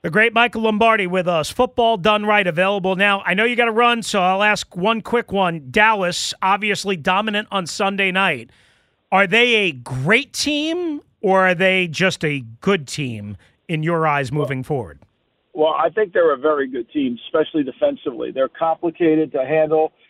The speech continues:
Speaker 2: You've gotta have multiple people. Washington will have a hard time blocking them because Washington's weakness as a team is their offensive line. So, now, what they did, I thought, was really good. Mike McCarthy was the head coach.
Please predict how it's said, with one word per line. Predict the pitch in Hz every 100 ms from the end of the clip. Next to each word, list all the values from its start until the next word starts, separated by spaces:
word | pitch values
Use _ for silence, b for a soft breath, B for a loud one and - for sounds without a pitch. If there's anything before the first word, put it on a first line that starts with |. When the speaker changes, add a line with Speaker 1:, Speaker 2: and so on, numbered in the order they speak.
| _
Speaker 2:
You've | 143 131
gotta | 156 151
have | 151 135
multiple | 151 165 147 143
people. | - 156 - 139
Washington | 135 156 156 170 160
will | 147 143
have | 139
a | 127
hard | 147 139
time | 151 135
blocking | 139 143 143 143
them | 135
because | 151 120
Washington's | 143 165 - 170 147 127
weakness | 120 151 - 143 - 151
as | 131
a | 131 -
team | 175 147
is | 123
their | 143 131
offensive | 120 131 120 117
line. | 127 117 - _ b b b b - 190
So, | 165 151 156 _ _ _
now, | 165 160 143 -
what | 175 170
they | 180
did, | 185 196 190
I | 165 175
thought, | 165 139
was | 151 131
really | 160 156
good. | 156 147
Mike | 139 180 -
McCarthy | - 175 170 190
was | 170
the | 175
head | 175 160
coach. | 202 156